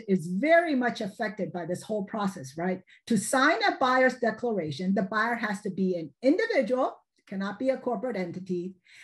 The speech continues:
and he has to sign under penalty of perjury about using the property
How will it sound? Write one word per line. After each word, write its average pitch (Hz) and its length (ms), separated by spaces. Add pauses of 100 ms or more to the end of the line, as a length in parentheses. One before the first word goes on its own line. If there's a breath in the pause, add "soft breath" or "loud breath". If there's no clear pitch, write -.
(160 loud breath)
and 247 320
he 302 120
has 226 300
to 214 80
sign 196 520
under 202 200
penalty 214 500
of 220 180
perjury 170 640 (300 loud breath)
about 190 480
using 202 500
the 190 80
property 175 580